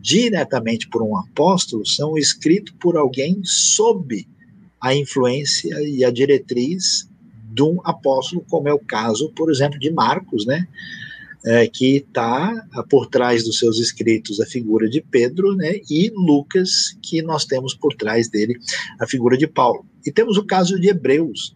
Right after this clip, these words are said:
né? Que parece também ter a influência direta, né? Parece que alguém que é de uma segunda geração, quer dizer, não é escrito diretamente por um apóstolo, conforme Hebreus dois, verso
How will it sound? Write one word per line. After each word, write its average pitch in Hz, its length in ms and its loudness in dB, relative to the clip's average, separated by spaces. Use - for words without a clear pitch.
né? 117 80 -10
Que - 140 -6
parece 139 680 -2
também 127 420 -4
ter 170 300 4
a 143 160 0
influência 185 1080 -2
direta, 131 560 0
né? 131 180 -2
Parece 131 500 0
que 131 140 0
alguém 117 440 0
que 117 240 0
é 113 100 2
de 110 160 -2
uma 107 260 -4
segunda 117 800 2
geração, 120 480 0
quer 180 120 -6
dizer, 110 180 -2
não 107 180 -8
é 131 240 2
escrito 113 460 0
diretamente 107 560 0
por 110 140 -8
um - 20 -2
apóstolo, - 480 0
conforme 110 320 -4
Hebreus 107 400 0
dois, 107 460 2
verso 104 340 -4